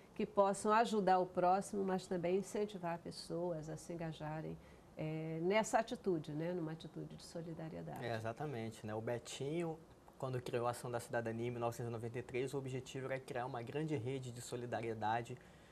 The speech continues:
Speaker 2: que envolvesse todos os brasileiros pra combater um grande problema, que é o problema da fome e da miséria, né? Então, é, a solidariedade é o D N A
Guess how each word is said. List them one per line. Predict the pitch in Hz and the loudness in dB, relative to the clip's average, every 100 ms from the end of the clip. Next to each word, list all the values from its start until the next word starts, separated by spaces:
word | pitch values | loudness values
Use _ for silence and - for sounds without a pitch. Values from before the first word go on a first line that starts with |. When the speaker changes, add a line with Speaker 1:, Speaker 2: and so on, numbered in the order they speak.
| - | -20
Speaker 2:
que | - 123 120 120 113 104 | -6 -2 0 2 0 0
envolvesse | 123 117 117 107 135 - | 0 2 4 4 2 2
todos | - 147 151 | 0 0 2
os | 143 | -2
brasileiros | 123 131 131 123 120 127 | 2 2 2 2 0 0
pra | - | -2
combater | - 127 120 113 120 | -2 0 0 0 -2
um | 131 | -2
grande | 123 139 160 | -2 -2 -2
problema, | - 135 120 117 123 123 - - - | -2 0 2 0 -2 -6 -12 -20 -4
que | 117 | 2
é | |
o | 117 | 2
problema | 120 127 120 120 | 2 -2 0 0
da | 123 | 0
fome | 123 - 120 127 | -2 2 2 4
e | |
da | 120 | 0
miséria, | 120 123 107 107 104 104 | 0 2 2 2 0 -2
né? | 107 117 - - - - | -4 -8 -16 -20 -20 -10
Então, | 107 110 113 110 117 113 | -8 -4 -2 0 0 0
é, | 107 107 101 85 - - - | 0 0 0 -2 -4 -12 -6
a | 110 | -4
solidariedade | - 127 127 123 127 120 113 117 135 127 | -2 -2 2 2 2 2 4 6 4 2
é | 123 123 113 | 2 4 2
o | 123 | 2
D | 117 123 | 2 0
N | 127 | 2
A | 113 113 | 2 2